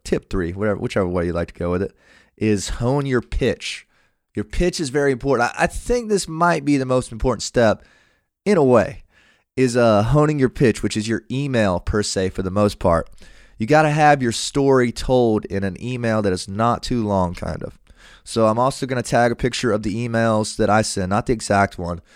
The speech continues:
but I'm gonna send you a template, or I'm gonna put a, tag a template up here somewhere in this video, and you can see what I mean. Um, oh, you wanna s-, let me just pull one up, actually. You know what?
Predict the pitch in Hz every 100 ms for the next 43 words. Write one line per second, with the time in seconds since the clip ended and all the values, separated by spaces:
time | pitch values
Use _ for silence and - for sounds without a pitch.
0 | _ - 98 101 107 110 110 107 90 -
1 | - 123 - 87 _ - 95 98 - 107
2 | - 104 95 113 92 87 87 87 85 -
3 | 104 92 90 87 - 92 92 87 85 -
4 | _ _ _ - 98 98 104 - - 127
5 | 107 98 110 113 95 90 _ _ _ _
6 | _ 101 104 101 95 - 110 117 131 139
7 | - - 139 185 147 - - 117 101 101
8 | - 73 - - - 87 90 95 113